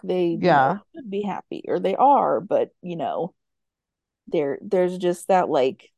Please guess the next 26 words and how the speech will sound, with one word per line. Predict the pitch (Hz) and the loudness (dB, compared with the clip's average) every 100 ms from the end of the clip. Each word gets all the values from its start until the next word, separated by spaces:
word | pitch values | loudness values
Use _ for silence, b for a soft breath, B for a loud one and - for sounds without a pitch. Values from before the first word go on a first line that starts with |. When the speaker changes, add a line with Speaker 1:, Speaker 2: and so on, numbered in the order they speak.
| _ _ _ _ _ _ _ _ _ _ _ _ _ _ _ - | _ _ _ _ _ _ _ _ _ _ _ _ _ _ _ -16
Speaker 1:
the, | 190 170 151 135 123 _ | -6 -2 -2 -4 -8 _
you | 196 185 | -6 -6
know, | 135 120 | -6 -6
that | 170 165 - | -4 -4 -6
space | - 196 185 196 175 | -4 0 2 0 -2
of, | 147 | -2
like, | 147 143 | -2 -4
unsaid | - 160 156 - 180 160 165 - | -6 -6 -8 -6 -4 -2 -6 -6
things | 156 135 151 160 175 | -4 -4 -6 -6 0
and, | 185 156 | 2 2
like, | 139 127 151 - _ - | -2 -4 -4 -10 _ -4
of | 175 | 0
Speaker 2:
Yeah. | - - - - - | 0 -2 -8 -20 -12
Speaker 1:
kind | 175 160 | -6 4
of, | 156 151 160 208 | 4 4 0 -4
like, | 160 131 - - _ _ _ _ _ _ _ _ _ _ _ _ _ _ _ | 0 0 -2 -18 _ _ _ _ _ _ _ _ _ _ _ _ _ _ _
some | - 208 202 | -4 -2 0
conversations | 202 180 185 185 151 160 185 185 | 2 2 2 2 0 0 -4 0
I | 185 | 0
think | 180 175 170 | 0 -6 -4
they | 175 | -4
might | 190 170 156 | -2 0 4
have | 160 190 | 2 2
needed | 190 180 180 156 | -2 0 0 0
to | 180 | -6
have, | - - - 160 202 202 | -6 -12 -4 -2 -2 -6